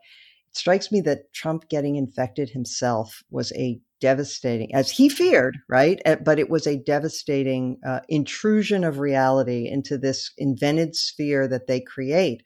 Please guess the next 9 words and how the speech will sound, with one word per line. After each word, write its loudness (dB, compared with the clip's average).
Um, -2
you 0
know, 2
he 0
has -2
been 0
remarkably 0
successful -2
at 6